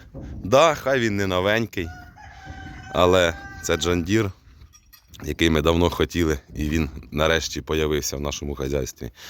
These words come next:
Так, зараз ми будемо обслуговувати комбайна, а потім вже будемо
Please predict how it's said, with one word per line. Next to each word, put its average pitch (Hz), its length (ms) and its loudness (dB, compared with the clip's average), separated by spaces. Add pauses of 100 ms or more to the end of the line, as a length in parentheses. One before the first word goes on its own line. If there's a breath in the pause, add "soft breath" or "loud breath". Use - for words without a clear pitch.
(760 loud breath)
Так, 98 200 6
зараз 113 260 6
ми 104 200 2 (360 loud breath)
будемо 101 300 0
обслуговувати 98 580 2
комбайна, 113 520 4 (1600 soft breath)
а 82 240 6
потім 95 380 2
вже 80 160 2
будемо 78 320 2